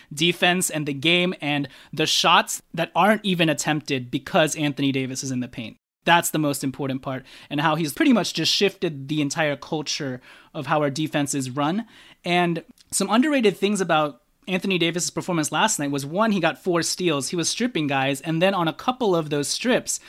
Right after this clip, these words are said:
he led the break and found guys like Caruso, like, knifing into the lane.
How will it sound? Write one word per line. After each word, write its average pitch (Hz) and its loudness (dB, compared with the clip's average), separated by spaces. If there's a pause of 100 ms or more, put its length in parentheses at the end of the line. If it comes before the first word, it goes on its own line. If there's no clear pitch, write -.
(160)
he - -6
led 175 4
the 185 2
break 151 0
and 156 -2
found 170 4
guys 160 4
like 143 -4
Caruso, 180 2
like, 147 0
knifing 160 0
into 165 0
the 143 -2
lane. 175 -2